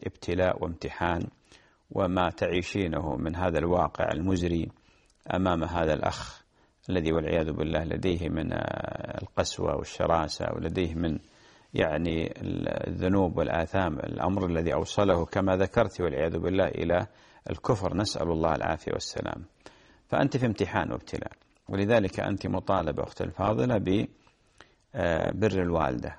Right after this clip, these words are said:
والم-، والمحافظة عليها، وأن تكوني معها دائمًا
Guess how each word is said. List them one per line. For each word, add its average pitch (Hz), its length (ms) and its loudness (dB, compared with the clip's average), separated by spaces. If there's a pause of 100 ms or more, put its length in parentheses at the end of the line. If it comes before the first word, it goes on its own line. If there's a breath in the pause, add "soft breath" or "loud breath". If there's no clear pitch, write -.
(100)
والم-، 85 340 -4
والمحافظة 85 1000 0
عليها، 78 460 0 (180)
وأن 80 540 -2
تكوني 92 440 0
معها 85 400 0
دائمًا 76 540 2